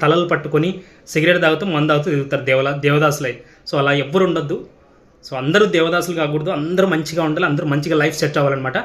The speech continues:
So బీటెక్‌లో ఏ గ్రూప్ తీసుకోవాలని అడుగుతున్నారు, ఖచ్చితంగా షేర్ చేయండి, మీ ఫ్రెండ్స్ కూడా తెలుసుకుంటారనమాట. So బీటెక్ అంటే Bachelor of Technology అంటారు, equal to degree అనమాట ఇది. So బీటెక్‌లో must and షుడ్‌గా సిఎస్సి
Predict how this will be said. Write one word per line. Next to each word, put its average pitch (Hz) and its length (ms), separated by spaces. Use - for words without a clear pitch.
So 196 40
బీటెక్‌లో 247 380
ఏ 190 100
గ్రూప్ 220 200
తీసుకోవాలని 185 360
అడుగుతున్నారు, 165 380
ఖచ్చితంగా 190 360
షేర్ 170 180
చేయండి, 180 200
మీ 143 100
ఫ్రెండ్స్ 151 240
కూడా 175 160
తెలుసుకుంటారనమాట. 147 640
So - 40
బీటెక్ 208 260
అంటే 170 160
Bachelor 185 340
of - 120
Technology 170 460
అంటారు, 151 260
equal 185 240
to 156 80
degree 165 220
అనమాట 147 280
ఇది. 254 100
So 160 60
బీటెక్‌లో 226 320
must - 260
and 214 120
షుడ్‌గా 202 260
సిఎస్సి 190 580